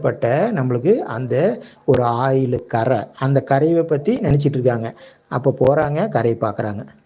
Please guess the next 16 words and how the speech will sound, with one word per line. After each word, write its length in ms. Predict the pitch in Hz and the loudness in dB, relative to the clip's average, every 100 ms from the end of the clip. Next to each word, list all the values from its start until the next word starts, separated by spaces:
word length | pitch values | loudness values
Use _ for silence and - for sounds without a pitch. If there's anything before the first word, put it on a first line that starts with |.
| _ | _
திரும்பவும் 480 | - 160 175 190 185 | -2 0 0 2 2
வர்றாங்க, 340 | 156 170 170 | 2 -2 -2
அந்த 180 | 226 208 | -2 -2
கரையை 320 | - 113 120 | 0 0 0
பார்க்கறாங்க, 440 | 117 98 - 104 - _ _ - _ - | -2 -6 -8 -10 -14 _ _ -20 _ 0
திரும்ப 200 | 214 247 | 2 2
அந்த 180 | 185 214 | 0 2
பக்கம் 240 | 233 220 | 2 2
போறாங்க, 240 | 208 208 233 | 2 2 2
அந்த 120 | 185 | 0
கரையை 220 | 160 151 | 2 2
பார்க்கறாங்க. 320 | 139 113 113 107 | 2 -2 -6 -8
அப்ப 260 | - - 208 208 | -14 -2 -2 0
காலையில 680 | 175 185 233 277 285 269 240 | -2 0 -2 0 2 2 2
இருந்த 260 | 226 214 196 | 2 0 0
பூரா 500 | 208 214 254 269 | 0 0 2 2